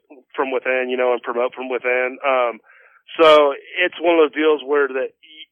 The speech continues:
you definitely have to keep your, keep your hand on the pulse of what's going on out in the field with your workers and try to keep the morale up and all that stuff. But you definitely need to make sure that people that are doing the right things are moved and, and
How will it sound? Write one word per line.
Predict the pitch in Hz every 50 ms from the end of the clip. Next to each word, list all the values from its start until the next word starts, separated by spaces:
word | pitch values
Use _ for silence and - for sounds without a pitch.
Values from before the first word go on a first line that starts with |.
| _
you | _ 147 135 139 147 147 139 127
definitely | _ 147 151 151 - 147 147 147
have | 135 131 135 135 131 _ -
to | 131 123 120 95 - -
keep | - 147 143 - 147
your, | 143 135 123 113 104 - _ _ _ _ _ _ _ _
keep | - - 190 196 - - 180
your | 160 147 135 120 110 101 113 135
hand | 143 143 139
on | 127 123
the | -
pulse | - 120 135 135 135 - -
of | 117 101 104
what's | 117 127 123 120 - -
going | - 123 120 113 107
on | 107 110 113
out | 113 117 113
in | 107 113
the | 120 - -
field | 113 113 120 120 117
with | 117 113 -
your | 113 98
workers | 95 101 107 113 - 120 123 123 117 - -
and | 123 -
try | - 175 143
to | 120
keep | - - 120 -
the | 110
morale | 101 101 98 101 104 107 107 104 110 110
up | 107 - -
and | 110 107
all | 110 110 110
that | 110 107 - - -
stuff. | - 117 113 113 - _
But | 123 117 110 - - - - - - _
you | 190 214 -
definitely | 170 165 - 156 160 147
need | 139 139 143 139 131
to | 135 131 127 120 - -
make | 139 135 135 139 -
sure | - - 147 139 131
that | 131 113 -
people | - 131 - 127 131 127 123 113 - _ _ _ _ _ _ _ _ 139
that | 131
are | 131 123
doing | - 139 139 135 131
the | 123
right | 120 127 123 120 -
things | - 120 123 120 120 127 127 - - -
are | 123 120
moved | 120 117 123 123 123 127 127 123 120 - 123
and, | 120 117 117 117
and | - - 123